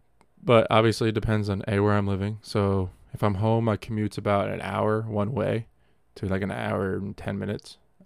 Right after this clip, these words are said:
um, like, a forty-five minute train ride with a ten to fifteen,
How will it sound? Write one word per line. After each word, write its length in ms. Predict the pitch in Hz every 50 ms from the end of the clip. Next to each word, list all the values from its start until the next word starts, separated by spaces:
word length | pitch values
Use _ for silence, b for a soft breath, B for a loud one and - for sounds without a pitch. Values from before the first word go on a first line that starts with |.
| - -
um, 420 | - 101 - - 98 110 117 110 - _ _ _ _ _ _ _ _ _ _ _ _ _ _ _ _ _ _ - - -
like, 120 | 110 -
a 40 | 101
forty-five 1200 | - - 107 101 92 92 - - _ _ _ _ _ _ _ _ _ _ _ _ - 120 113 107 104
minute 220 | 101 101 98 95
train 260 | - - 98 98 98
ride 340 | 98 101 98 101 101 101 95 - _ _ _ _ _ _ _ _ _ _ _ _ _ _ _ _ _ - -
with 180 | - 107 98 -
a 100 | 101 95
ten 480 | - - - - 101 98 95 95 98 92 - _ _ b b b b b b b b b b _ _ _ _ _ _ _ _ _ _ _ _
to 300 | - 104 95 92 92 92
fifteen, 720 | - - - 98 90 - - - 98 92 92 95 92 90